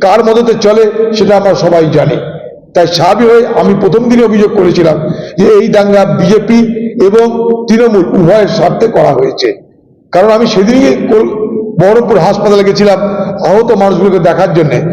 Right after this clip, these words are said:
স্লোগান তুলল বিজেপি সেখানটাই যে "হিন্দু মার খাচ্ছে কেন, অধীর চৌধুরী জবাব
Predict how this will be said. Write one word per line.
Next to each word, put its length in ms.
স্লোগান 440
তুলল 220
বিজেপি 380
সেখানটাই 480
যে 80
"হিন্দু 420
মার 200
খাচ্ছে 340
কেন, 120
অধীর 280
চৌধুরী 260
জবাব 260